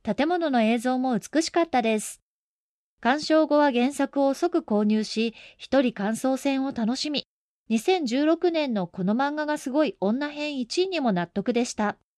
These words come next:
多くの人に劇場で見てもらいたいと思いましたので、本作を特集してくれたそこアニスタッフの皆さんに感謝です。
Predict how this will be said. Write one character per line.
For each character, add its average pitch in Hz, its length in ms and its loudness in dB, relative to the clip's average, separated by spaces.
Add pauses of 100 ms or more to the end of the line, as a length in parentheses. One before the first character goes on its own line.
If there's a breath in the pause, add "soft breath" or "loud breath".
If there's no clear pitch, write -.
(880)
多 381 160 4
く 392 140 0
の 294 140 0
人 - 200 -6
に 214 140 -2
劇 190 240 -2
場 285 160 2
で 302 140 -2
見 349 100 -4
て 359 140 2
も 311 100 0
ら 269 100 4
い 269 80 0
た 285 140 2
い 294 80 2
と 247 140 0
思 196 160 0
い 208 60 0
ま 226 120 0
し - 80 -8
た 226 140 -2
の 202 100 0
で、 185 220 0 (240 loud breath)
本 269 180 0
作 240 300 -2
を 180 80 2
特 170 200 -8
集 214 200 -2
し - 80 -14
て 247 100 -4
く - 80 -6
れ 233 140 -2
た 233 180 -4
そ 202 160 -8
こ 220 160 0
ア 277 60 2
ニ 302 120 -4
ス - 80 -12
タ 339 120 0
ッ - 20 0
フ 349 140 -8
の 311 100 -2
皆 254 240 -2
さ 294 160 -4
ん 277 80 -6
に 247 100 -4
感 247 220 -6
謝 - 140 2
で 285 160 4
す。 - 180 -14